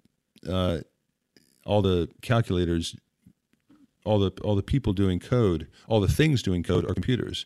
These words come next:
and they're doing it faster and better than we are, and they're developing, um, they're developing better techniques and better hardware, and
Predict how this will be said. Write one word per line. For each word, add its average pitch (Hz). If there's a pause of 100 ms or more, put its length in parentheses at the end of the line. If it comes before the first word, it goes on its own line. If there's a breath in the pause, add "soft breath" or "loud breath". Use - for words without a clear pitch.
(440 soft breath)
and 98
they're 101
doing 98
it 92
faster 90
and 82
better 82
than 78
we 101
are, 73
and 80
they're 82 (120)
developing, 87
um, 76 (1300)
they're 90
developing 80 (360)
better 92
techniques 78
and 78
better 80
hardware, 71
and 73